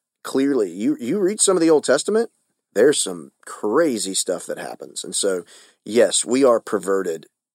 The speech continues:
in terms of our sexual understanding as a society, but as long as sin has existed, sexual perversion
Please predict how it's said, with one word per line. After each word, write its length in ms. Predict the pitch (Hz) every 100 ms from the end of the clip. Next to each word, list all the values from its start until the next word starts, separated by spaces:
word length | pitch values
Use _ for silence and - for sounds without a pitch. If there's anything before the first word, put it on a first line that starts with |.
| _ _ _ _ -
in 140 | 101
terms 340 | - 104 101 90
of 60 | 87
our 100 | 85
sexual 380 | 92 85 85
understanding 500 | 85 78 90 90 87
as 100 | 85
a 60 | 98
society, 600 | - - 92 98 110 120 _ _ _
but 120 | 107
as 80 | 92
long 260 | 104 113 101
as 140 | 95
sin 340 | - 104 107
has 140 | 117 120
existed, 540 | 123 147 147 160 160 _ _ -
sexual 420 | - - - 85
perversion 540 | 85 85 87 64 -